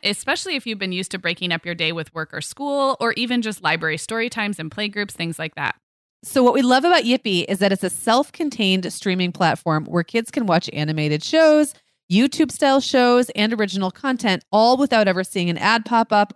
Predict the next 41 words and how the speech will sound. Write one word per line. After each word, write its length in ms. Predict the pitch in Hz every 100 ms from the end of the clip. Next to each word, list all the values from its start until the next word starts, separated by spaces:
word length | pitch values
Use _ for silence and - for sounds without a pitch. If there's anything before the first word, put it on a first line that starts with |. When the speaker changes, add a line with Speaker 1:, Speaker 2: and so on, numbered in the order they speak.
| -
Speaker 2:
or 240 | 240 339
without 260 | 262 202 175
having 380 | 190 180 185 170
an 140 | 190 -
algorithm 560 | 196 233 240 185 175 175
serve 300 | - 175 175
them 100 | 175
up 120 | 156
something 340 | - 170 180 175
they 140 | 151
shouldn't 380 | - 175 156 -
be 120 | 156
watching, 760 | 165 330 466 - 151 131 - - _ _ _ -
which 220 | 311 330
means 180 | 320 302
that 100 | 208
as 140 | 214
a 60 | 214
mom, 320 | 247 269 240
you 120 | 247
can 140 | 254
hand 300 | 180 185 254
over 120 | 294 269
the 80 |
tablet 480 | - 262 247 247 247
or 100 | - 170
turn 280 | - 226
on 100 | 247
the 60 | 240
T 260 | - 233 220
V 400 | 214 214 214 -
and, 200 | - 190
I 60 |
don't 120 | 269 202
know, 220 | 170 - _ _
answer 320 | 156 208 208
an 80 | 170
email, 500 | 175 285 311 311 294
take 180 | 294 -
a 40 | -
shower, 760 | - 185 302 320 320 311 156